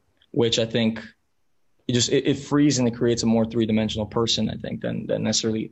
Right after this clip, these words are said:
playing towards the uniform or playing into the fact that he's in the military. I think it was, it was giving him, it was giving myself ownership of a, of a real person that woke up, brushed his teeth, um,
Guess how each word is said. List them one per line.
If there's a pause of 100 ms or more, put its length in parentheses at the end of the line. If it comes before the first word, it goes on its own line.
playing
towards
the
uniform
or
playing
into
the
fact
that
he's (180)
in
the
military.
I
think
it
was,
it
was
giving
him, (100)
it
was
giving
myself
ownership
of
a, (120)
of
a (120)
real
person (180)
that (340)
woke
up,
brushed
his
teeth, (800)
um,